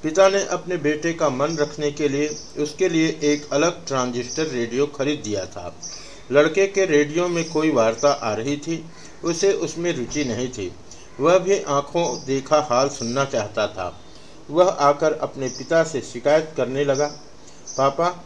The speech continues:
आपने यह कैसा रेडियो मुझे खरीद दिया है, जिसमें आंखों देखा हाल नहीं सुनाई दे रहा?" उपस्थित एक व्यक्ति ने विनोद करते हुए यह कह, कह दिया, "बेटे, तुम्हारे पापा ने तुम्हारे लिए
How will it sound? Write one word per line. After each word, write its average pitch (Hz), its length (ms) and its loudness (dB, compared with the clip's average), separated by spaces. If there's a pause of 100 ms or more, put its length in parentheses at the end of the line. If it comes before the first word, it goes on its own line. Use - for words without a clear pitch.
(140)
आपने 151 340 2
यह 180 140 0
कैसा 147 380 2
रेडियो 156 380 0
मुझे 135 300 -2
खरीद 117 320 -2
दिया 107 260 -2
है, 87 220 -10 (480)
जिसमें 165 420 -2
आंखों 131 340 -2
देखा 143 340 2
हाल 120 300 2
नहीं 127 300 -4
सुनाई 156 320 -2
दे 147 180 0
रहा?" 143 260 -4 (580)
उपस्थित 180 600 0
एक 160 180 0
व्यक्ति 156 360 0
ने 156 160 0
विनोद 143 440 0
करते 139 340 0
हुए 131 200 -2
यह 117 260 0
कह, 143 220 -4 (360)
कह 123 140 0
दिया, 113 300 2 (500)
"बेटे, 143 340 4
तुम्हारे 165 640 0
पापा 151 400 2
ने 160 140 -2
तुम्हारे 135 480 0
लिए 104 300 0